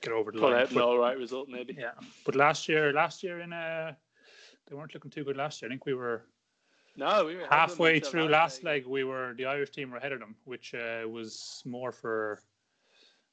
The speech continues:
Speaker 1: uh, Britain's lack of, uh, performance and, uh, Ireland's, uh, strong relay performance combined was, uh, yeah, we were, uh, pushing them. So that would have been,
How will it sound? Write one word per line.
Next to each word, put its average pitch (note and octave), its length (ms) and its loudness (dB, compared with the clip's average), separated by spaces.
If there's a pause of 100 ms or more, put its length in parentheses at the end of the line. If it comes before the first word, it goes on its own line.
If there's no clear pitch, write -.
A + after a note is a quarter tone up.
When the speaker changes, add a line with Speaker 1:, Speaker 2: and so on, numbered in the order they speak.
(140)
Speaker 1:
uh, A#2+ 460 -8
Britain's A2+ 640 -4
lack A#2 340 0
of, A2+ 140 -2
uh, G#2+ 380 -2
performance A2 720 -4
and, A2 200 -8
uh, A2 240 0
Ireland's, A2 460 0
uh, G#2 460 -2 (680)
strong A#2 340 0
relay A2+ 260 4
performance A2 960 -4
combined A2+ 460 -4
was, G#2+ 160 -4
uh, G#2+ 80 -4
yeah, A2 180 0
we A2+ 120 -2
were, G#2+ 320 0
uh, G2 40 -4
pushing - 360 -2
them. G#2+ 160 -8
So A2+ 260 -2
that A#2+ 120 6
would A2+ 100 6
have A2 100 2
been, A2 180 -2